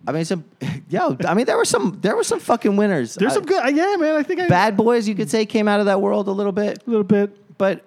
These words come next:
Speaker 1: but I think that's pretty much the end. But I think what we've kind of nailed it down is, like, there was a good new music.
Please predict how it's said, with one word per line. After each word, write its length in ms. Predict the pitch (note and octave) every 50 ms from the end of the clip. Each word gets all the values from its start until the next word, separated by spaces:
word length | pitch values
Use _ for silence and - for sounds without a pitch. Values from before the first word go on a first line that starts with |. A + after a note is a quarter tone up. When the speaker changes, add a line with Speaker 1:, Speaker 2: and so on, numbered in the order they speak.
| _ _
Speaker 1:
but 100 | - E3
I 60 | F#3+
think 140 | G3 G3+ F#3
that's 160 | G#3 G3 -
pretty 180 | - - F3+ F#3
much 220 | F3 E3+ - -
the 120 | - C#3
end. 300 | D3 F#3+ G3 D3+ B2 A#2+ - -
But 280 | C#3+ C#3 C3 - - _ _ _ _ _ _ _ _ _ _ _ _ _ _ _ _ _ _ _ _ _ _ _ _ _ _ _ _ -
I 60 | -
think 260 | - - F3+ F3 D#3+ - _ _ _ _ - - A#2 A2+
what 140 | - C#3 A#2+
we've 200 | C3 B2+ C3+ -
kind 180 | - E3+ D3 C3+
of 120 | C3 C3
nailed 280 | A#2+ C3+ C#3 C#3 C3+ A#2+
it 100 | A2+ G2
down 200 | C#3 C3 C3 B2+
is, 120 | A#2+ A2+ A#2+
like, 160 | B2 A2+ G#2+ - _ _ _ _ _ _ _ _ _ _ _ _ _ _ _ _ _ _ _ _ _ _ _ _ _ _ _ _ _ _ _ _ _ _ _ _
there 100 | B2+ C3
was 140 | C3 A#2+ B2+
a 80 | A#2 - _ _ _ _ _ _ _ _ _ _ _ _ _ _ - B2+ _
good 380 | - E3 F3+ F#3+ F3 D#3 D3 - _ _ _ _ _ _ _ _ _ _ _ _ _ _ _ _
new 300 | A2 A2+ B2 C3 C3+ C#3
music. 640 | C3 A#2+ A2+ A2+ G#2+ G2+ G#2+ G#2 G2+ - - -